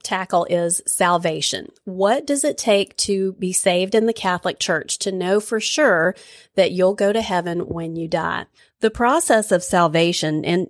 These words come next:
it is a process, according to the Catechism of the Catholic Church,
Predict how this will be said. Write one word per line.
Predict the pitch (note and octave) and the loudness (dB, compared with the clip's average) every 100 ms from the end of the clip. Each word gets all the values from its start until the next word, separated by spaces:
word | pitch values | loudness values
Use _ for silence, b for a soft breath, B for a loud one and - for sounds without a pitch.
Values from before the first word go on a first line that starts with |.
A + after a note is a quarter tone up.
| - | 0
it | G#3+ | 4
is | A#3 D4 C#4 | 4 4 2
a | |
process, | C4+ G#3 G3 G3 D3+ D3+ E3 - b b b | 2 2 2 2 0 0 -2 -4 b b b
according | F#3 - G#3+ G#3+ C#4 D4 | -4 0 0 2 2 0
to | C#4+ A#3 A3 | 2 2 2
the | - G#3+ | 0 -2
Catechism | - E3+ F3+ - F3+ F#3+ F#3 | 0 0 0 0 0 2 0
of | F3 F3 | -2 -4
the | F3 | -6
Catholic | D#3+ D#3 G3+ A3+ | -4 -4 -4 -6
Church, | - E3 D3+ - | -4 -2 -2 -4